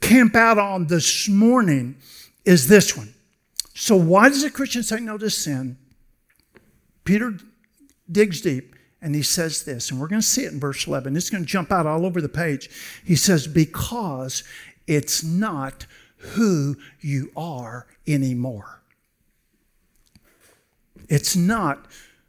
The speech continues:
who you are anymore. In light, in light of your new identity, and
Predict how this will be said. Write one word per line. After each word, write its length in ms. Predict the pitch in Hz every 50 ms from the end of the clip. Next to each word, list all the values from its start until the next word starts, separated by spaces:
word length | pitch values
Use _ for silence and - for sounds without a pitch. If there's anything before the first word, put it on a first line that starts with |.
| _ _
who 240 | - - - 196 202
you 280 | 180 170 180 180 180
are 320 | 175 160 143 131 123 131 - -
anymore. 480 | 151 156 156 151 156 170 170 151 147 - - 170 226 - -
In 340 | - 226 233 208 202 202
light, 600 | 202 214 233 240 285 320 339 349 349 349 - - - - - - - - - -
in 380 | - 262 240 240 214 214 220 233
light 380 | 254 285 330 349 370 359 - -
of 260 | - 240 240 240 190
your 240 | 196 220 240 226 214
new 400 | 196 190 196 220 277 311 320 320
identity, 800 | 320 320 320 311 277 262 254 240 202 196 - - 208 190 180 - - - - 185 - -
and 400 | - 214 214 214 196 190 214 -